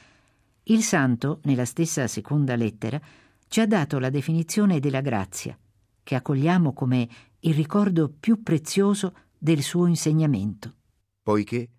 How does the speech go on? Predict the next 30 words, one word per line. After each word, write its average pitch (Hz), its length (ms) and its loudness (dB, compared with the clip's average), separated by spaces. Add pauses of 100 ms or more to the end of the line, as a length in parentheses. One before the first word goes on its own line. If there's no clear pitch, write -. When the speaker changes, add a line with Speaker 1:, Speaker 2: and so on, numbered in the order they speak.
(260)
Speaker 2:
tutto 139 320 -4
quanto 127 360 -4
ci 104 160 -8
giova 107 320 -4
per 98 200 -8
la 92 120 -4
vita 110 400 -6
e 101 100 -6
per 95 160 -8
la 90 140 -6
pietà 78 360 -10 (500)
ci - 120 -4
è 104 40 0
stato 117 340 -4
donato 110 420 -6
dalla 95 220 -4
divina 95 360 -8
potenza 101 460 -8
di 87 100 -10
Cristo, 67 480 -18 (440)
attraverso 92 580 -6
la 87 100 -6
perfetta 90 540 -10
conoscenza 87 580 -8
di 78 120 -10
colui 80 320 -8
che 82 120 -10
ci - 140 -8
ha 85 60 -6
chiamati 80 520 -10